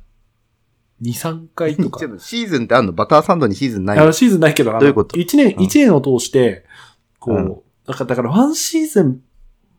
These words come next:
Speaker 2: 一回ぐらいなんかさ、北海道フェアに遭遇することない？
Speaker 1: うん。あるあるある。
Speaker 2: あるでしょ？
Speaker 1: あるある。
Speaker 2: あるでしょ？
Speaker 1: うん。
Speaker 2: だから一回、
Speaker 1: うん。
Speaker 2: ワンシーズン一回だけみたいな感じにしてる。
Speaker 1: あー。うん。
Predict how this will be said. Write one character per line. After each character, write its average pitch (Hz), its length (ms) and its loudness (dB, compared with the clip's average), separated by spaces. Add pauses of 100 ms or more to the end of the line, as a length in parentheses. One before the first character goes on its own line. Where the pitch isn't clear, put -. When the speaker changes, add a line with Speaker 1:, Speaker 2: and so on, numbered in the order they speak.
(140)
Speaker 2:
一 151 240 -14
回 269 180 2
ぐ 262 80 0
ら 269 120 4
い - 20 2
な 156 100 0
ん 120 40 -6
か - 60 -8
さ、 104 300 -6 (340)
北 - 260 -12
海 208 200 -4
道 220 140 2
フ 220 80 -6
ェ 220 60 6
ア - 20 4
に 131 80 0
遭 139 180 -4
遇 131 160 -4
す 135 100 -6
る 139 60 -4
こ 139 100 -6
と 135 120 -14
な 95 200 -8
い？ 113 60 -12
Speaker 1:
う - 40 -16
ん。 - 40 -20 (800)
あ 113 220 0
る 110 100 -2
あ 98 100 -2
る 90 80 -8
あ 85 80 -10
る。 76 140 -12
Speaker 2:
あ 156 60 -6
る 151 140 2
で 85 40 -6
し 85 60 -6
ょ？ - 20 -6
Speaker 1:
あ 82 60 -8
る 78 60 -14
あ - 20 -16
る。 - 60 -10
Speaker 2:
あ - 20 -4
る 110 60 -6
で 95 60 -10
し - 100 -20
ょ？ - 100 -20 (320)
Speaker 1:
う 95 60 -18
ん。 90 40 -14
Speaker 2:
だ 151 80 -8
か 147 60 -10
ら - 100 -20
一 135 180 -16
回、 143 180 -4
Speaker 1:
う 127 80 -10
ん。 - 20 -10
Speaker 2:
ワ 127 100 -2
ン 143 40 -2
シ 180 140 -4
ー 147 40 -4
ズ 120 80 -4
ン - 20 -8
一 95 60 -10
回 104 180 -10
だ 101 80 -12
け 113 100 -8
み 95 100 -10
た 90 100 -20
い - 20 -20
な 90 60 -20
感 92 140 -20
じ 90 60 -20
に 90 60 -20
し - 80 -20
て - 80 -20
る。 117 100 -20 (1080)
Speaker 1:
あ - 40 -16
ー。 85 1000 -12 (1160)
う 135 60 -12
ん。 101 260 -12